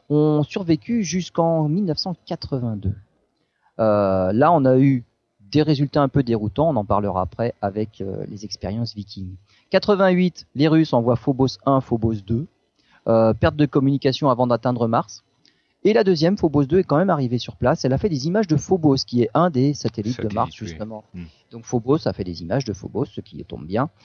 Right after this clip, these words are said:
Speaker 1: Mais perte de communication avant de déployer le lander.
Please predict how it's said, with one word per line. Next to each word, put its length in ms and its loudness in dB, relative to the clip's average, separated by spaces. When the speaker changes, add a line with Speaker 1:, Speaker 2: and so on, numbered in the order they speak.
Speaker 1:
Mais 320 2
perte 200 0
de 220 4
communication 680 0
avant 200 2
de 80 -2
déployer 400 2
le 60 0
lander. 380 0